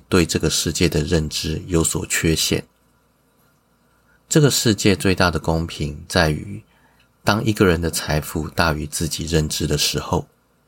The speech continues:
这个社会有一百种方法收割你，直到你的认知和财富相匹配为止。这段话真的很重要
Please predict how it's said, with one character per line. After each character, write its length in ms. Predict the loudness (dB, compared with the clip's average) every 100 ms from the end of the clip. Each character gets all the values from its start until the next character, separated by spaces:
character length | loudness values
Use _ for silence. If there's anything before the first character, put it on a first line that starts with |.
| _ _ _ _ _ _ _ _ _ _
这 120 | 0
个 120 | 2
社 240 | 2 4 4
会 240 | 4 4
有 140 | 2 -4
一 100 | -6
百 240 | 2 2
种 220 | 2 -2 -2
方 220 | -4 -2
法 200 | -2 -4
收 220 | 0 0
割 260 | 2 0 0
你， 220 | -2 -8 _ _ _ _ _ _ _ _ _ _ _
直 200 | -2 0
到 200 | 2 2
你 140 | 2 2
的 160 | 2
认 240 | 4 2 2
知 300 | -2 0 0
和 280 | 0 0 0
财 280 | -2 -2
富 280 | -2 -2 -2 -2
相 200 | 0 0
匹 180 | -2 -2
配 180 | 2 2
为 240 | 2 -2
止。 280 | -2 -4 -6 _ _ _ _ _ _ _ _ _ _ _ _ _ _ _ _ _ _ _ _ _ _ 0
这 140 | 2
段 160 | 4 4
话 140 | 4
真 160 | 2 0
的 60 |
很 100 | 0
重 240 | 0 0 2
要 260 | 2 0